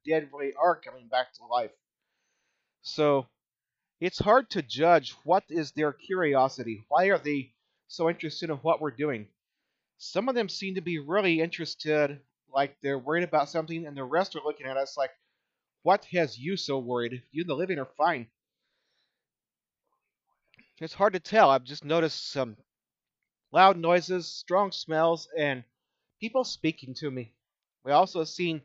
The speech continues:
apparitions walking past. Now then, I don't see very well, so I've left the U F O research to some other shows.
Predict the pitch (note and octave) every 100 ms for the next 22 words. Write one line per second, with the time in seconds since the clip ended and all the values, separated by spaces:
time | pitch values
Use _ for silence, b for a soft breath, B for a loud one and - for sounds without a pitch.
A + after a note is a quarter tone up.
0 | _ _ - D3+ D3+ C#3+ E3 D#3 B2+ B2+
1 | D3 - A#2+ G#2+ A#2+ F#2+ - - _ _
2 | _ _ _ _ _ _ _ _ _ _
3 | _ D3 D#3+ C3+ A#2+ G#2 _ _ - D#3
4 | G#3+ G#3+ - - G3+ E3 E3+ D#3 C3 D3
5 | D3+ B2+ - - C#3 C#3 D3+ C#3 E3+ F3+
6 | - C#3 D#3+ E3+ D3+ E3 F3 D3 C#3 -
7 | D3+ C#3+ - - C3 C3+ C3+ C3 A2+ D3
8 | C3+ G2+ -